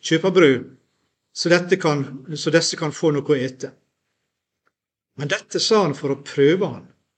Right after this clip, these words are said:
for han visste selv hva han ville gjøre.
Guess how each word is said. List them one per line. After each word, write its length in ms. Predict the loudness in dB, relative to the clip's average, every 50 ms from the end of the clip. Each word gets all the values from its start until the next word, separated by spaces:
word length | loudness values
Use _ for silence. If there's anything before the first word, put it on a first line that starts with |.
| _ _ _ _ _ _ _ _ _ _ _ _ _ _ _ _ _ _ _ _
for 120 | -4 -2
han 80 | 0 2
visste 360 | 2 2 2 0 -2 -2 -4
selv 520 | -2 0 2 2 2 2 0 -4 -10 -14 -20 _ _ _ _ -6
hva 160 | -2 0 0
han 80 | 0 -2
ville 240 | -4 -6 -10 -12
gjøre. 160 | -14 -16 -18